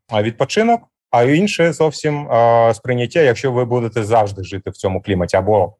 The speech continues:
досить довгий період часу. Відповідно, подумайте про це, в якому кліматі ви хочете жити. Чи вам комфортно буде жити і працювати при температурі на, скажімо, сорок градусів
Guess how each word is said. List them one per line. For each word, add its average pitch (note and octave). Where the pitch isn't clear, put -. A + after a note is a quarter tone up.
досить G#2
довгий G2+
період G2+
часу. -
Відповідно, B2
подумайте G2
про F2
це, F2
в -
якому G#2
кліматі C3+
ви G#2
хочете G2+
жити. F#2
Чи A#2+
вам G#2+
комфортно C3
буде G#2+
жити B2
і A#2
працювати G#2+
при G#2
температурі G#2
на, G2
скажімо, G2+
сорок G2+
градусів G2+